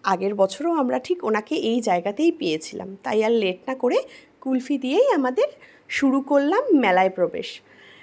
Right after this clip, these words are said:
কুলফি শেষে প্রধান উদ্দেশ্য ছিল আমাদের সঙ্গীর খেলনা। তো প্রথমেই স্টল ঘেঁটে এদিক ওইদিক থেকে তার বেশ কিছু খাল-, খেলনার কালেকশন হলো।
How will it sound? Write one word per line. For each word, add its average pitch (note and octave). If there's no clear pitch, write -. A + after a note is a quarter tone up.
কুলফি C#4
শেষে D4+
প্রধান E4+
উদ্দেশ্য F4+
ছিল D4+
আমাদের A#3+
সঙ্গীর A3
খেলনা। D#3+
তো C4+
প্রথমেই C4+
স্টল A#3
ঘেঁটে A#3
এদিক G#3+
ওইদিক G#3
থেকে B3+
তার A3+
বেশ D4
কিছু D#4
খাল-, A#3+
খেলনার F3
কালেকশন F3
হলো। -